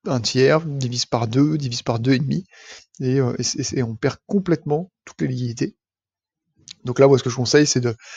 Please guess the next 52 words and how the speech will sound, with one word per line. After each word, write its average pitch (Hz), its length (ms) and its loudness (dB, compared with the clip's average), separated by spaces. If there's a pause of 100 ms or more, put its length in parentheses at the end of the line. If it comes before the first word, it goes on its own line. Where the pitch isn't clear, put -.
(220)
laisser 156 340 4
passer 143 240 2
cette - 180 -6
crise, 131 300 -8 (480)
et, 131 220 2
euh, 110 460 0 (100)
et - 40 -20
puis - 120 -8
ça 117 100 -2
va 113 80 -2
repartir. 143 360 -2
On 135 80 0
voit 117 120 -4
bien, 147 160 2
il 127 60 0
y 123 40 -2
a 120 40 -4
la 120 120 -4
Chine 143 220 -4
qui - 120 -12
commence 123 240 -6
à 123 40 -8
repartir 123 420 -6 (380)
dans, 131 380 2
euh, 117 180 -2
dans 117 240 -6
un 143 100 2
mois, 131 380 0
dans 123 160 -6
deux 120 220 0
mois, 131 320 -2
dans 117 120 -8
deux 120 160 2
mois 147 140 4
et - 20 0
demi, 143 200 -2
dans 131 100 -6
trois 139 340 4
mois, 135 240 4 (400)
quand 135 200 -6
on 135 60 0
a 127 60 0
repris 135 340 0
un 156 80 2
support, 139 420 -2
quand 123 200 -10
ça 127 120 -4
va 120 120 -4
re-, 110 180 -10
se - 160 -10
réouvrir 139 480 2
tranquillement, 123 520 -6